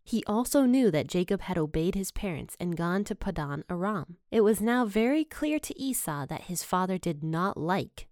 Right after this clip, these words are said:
the local Canaanite women. So Esau visited his uncle Ishmael's family and married one of Ishmael's daughters, in addition to the wives he already had. His new wife's name was Mahalath.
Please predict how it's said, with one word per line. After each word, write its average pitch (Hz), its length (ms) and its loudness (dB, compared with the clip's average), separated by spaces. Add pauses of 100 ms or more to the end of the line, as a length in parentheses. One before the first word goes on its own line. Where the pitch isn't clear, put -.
the 165 120 0
local 160 520 0
Canaanite 151 640 -6
women. 156 340 -6 (240)
So - 220 4
Esau 240 400 0
visited 196 500 0
his 180 240 -8
uncle 180 400 -4
Ishmael's 165 580 -2
family 220 520 -4 (280)
and 202 200 2
married 262 280 2
one 233 160 0
of 226 160 -2
Ishmael's 190 560 -2
daughters, - 600 -4 (360)
in 214 120 4
addition 240 500 2
to 254 140 -4
the 208 100 2
wives 180 560 -4 (220)
he - 280 -6
already 170 360 -2
had. 180 480 -6 (480)
His 220 180 2
new 240 240 4
wife's 294 380 0
name 226 240 2
was 170 160 -2
Mahalath. - 800 -4